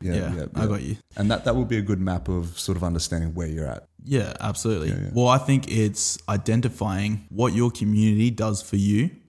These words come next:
Speaker 2: in where you wanna be with your future vision and your future goal. When you acknowledge that, you acknowledge where you wanna be, and then you see the environments that you put yourself in,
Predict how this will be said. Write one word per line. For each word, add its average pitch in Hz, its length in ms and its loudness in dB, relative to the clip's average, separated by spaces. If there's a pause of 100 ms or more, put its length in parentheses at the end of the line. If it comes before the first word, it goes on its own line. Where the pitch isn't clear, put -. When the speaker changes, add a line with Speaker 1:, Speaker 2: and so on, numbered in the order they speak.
(120)
Speaker 2:
in 101 400 4
where 101 140 -2
you 101 220 2
wanna 101 180 2
be 95 380 -2 (100)
with 98 160 -2
your 101 140 0
future 98 320 -4
vision 98 280 0
and 98 140 0
your 101 100 0
future - 300 -6
goal. - 380 -6
When 110 280 2
you 107 160 2
acknowledge 104 460 -2
that, 110 420 0
you 104 120 0
acknowledge 113 360 0
where 107 140 2
you 104 220 2
wanna 104 160 2
be, 104 440 0
and 104 140 -2
then 104 140 2
you 104 160 2
see 107 240 0
the 101 260 0
environments 107 540 0
that 101 140 -4
you 82 100 -4
put - 180 0
yourself 104 320 -4
in, 110 200 -4